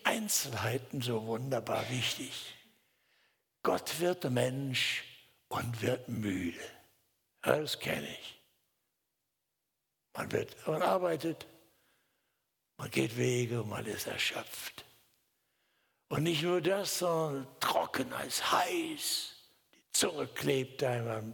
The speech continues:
Gaumen. Er hat Durst. Gott hat Durst. Und jetzt passiert hier etwas Wahnsinniges in der Geschichte. Mit wenigen Zügen wird ein Drama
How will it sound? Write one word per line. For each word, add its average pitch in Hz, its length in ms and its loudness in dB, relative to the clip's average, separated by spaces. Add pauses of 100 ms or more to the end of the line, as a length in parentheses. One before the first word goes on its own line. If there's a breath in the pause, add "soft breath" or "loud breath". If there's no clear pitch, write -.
(100)
Gaumen. 123 760 0 (400 loud breath)
Er - 120 2
hat - 160 -6
Durst. - 600 -4 (920)
Gott 233 400 2
hat - 380 0
Durst. - 680 0 (1300 loud breath)
Und 160 80 2
jetzt 170 200 2
passiert 196 500 2
hier 165 160 4
etwas 131 460 2
Wahnsinniges 123 640 2
in 113 100 0
der 120 120 2
Geschichte. 131 580 2 (280 loud breath)
Mit 127 160 0
wenigen 160 440 2
Zügen 143 540 2
wird 135 160 2
ein 123 220 2
Drama 156 840 2